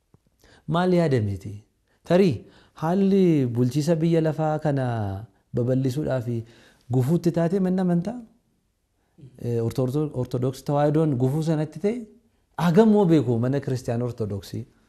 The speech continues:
Si-, sirriitti ma-, at-, al tokko tokko mee of ilaalle ati kaawwattee kun, eh,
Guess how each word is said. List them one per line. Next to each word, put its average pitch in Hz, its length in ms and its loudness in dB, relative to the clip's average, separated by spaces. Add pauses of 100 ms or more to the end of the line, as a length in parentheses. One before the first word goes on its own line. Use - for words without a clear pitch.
(880)
Si-, - 320 -6
sirriitti 208 580 -2
ma-, 156 220 -2
at-, 135 200 -6
al 147 120 -4
tokko 160 220 -4
tokko 135 300 -4
mee 170 160 -4 (560)
of 123 160 -2
ilaalle 156 340 4
ati 175 200 0 (120)
kaawwattee 156 520 4
kun, 226 200 -4 (1400)
eh, 113 580 -4